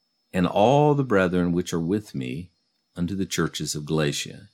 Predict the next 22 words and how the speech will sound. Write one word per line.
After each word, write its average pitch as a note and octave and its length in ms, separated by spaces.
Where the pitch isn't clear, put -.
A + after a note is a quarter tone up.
Grace F#2 340
be B2+ 180
unto B2 220
you A#2 260
and E2+ 100
peace G2+ 260
from G2+ 120
God G2 260
the F2+ 80
Father F2+ 380
and D#2+ 100
from F2 200
our E2 120
Lord D#2 260
Jesus G2 360
Christ, C#2 460
who D2+ 80
gave F#2 500
himself F#2+ 520
for A2 300
our C3 260
sins, F#2 760